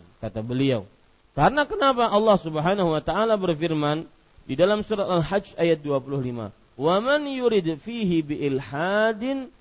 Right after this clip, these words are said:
bi dzulmin nuziqhu min adzabin alim." Barang siapa yang menginginkan untuk melakukan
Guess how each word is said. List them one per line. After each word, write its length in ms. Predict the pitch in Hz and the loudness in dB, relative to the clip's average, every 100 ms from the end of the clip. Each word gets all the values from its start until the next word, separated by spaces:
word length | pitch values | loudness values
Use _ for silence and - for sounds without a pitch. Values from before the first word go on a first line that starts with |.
| _ 113 | _ -4
bi 160 | 135 | 0
dzulmin 720 | 139 156 247 262 233 180 143 | 0 2 0 0 -2 -2 -4
nuziqhu 480 | 131 143 226 233 208 | -6 -4 -4 -4 -6
min 160 | 214 208 | -4 -6
adzabin 640 | 151 196 226 226 185 151 | -6 -4 -4 -4 -6 -4
alim." 480 | 127 123 139 127 98 90 - _ _ _ | -2 2 2 0 -8 -16 -20 _ _ _
Barang 320 | 135 165 156 | 0 2 0
siapa 720 | 180 226 240 190 190 185 - - _ - | 4 6 4 2 2 2 -2 -12 _ 0
yang 400 | 160 226 240 226 | 2 2 0 0
menginginkan 1040 | 202 196 202 277 240 156 143 139 147 160 - _ | 0 0 0 -2 -2 -4 -2 -2 -4 -6 -16 _
untuk 560 | 202 220 208 175 175 - _ _ _ _ _ | -4 -4 -6 -6 -8 -10 _ _ _ _ _
melakukan 1400 | 143 180 226 240 220 202 196 240 269 - 185 160 139 127 | 2 4 6 6 4 4 0 -6 -10 0 2 2 -2 -14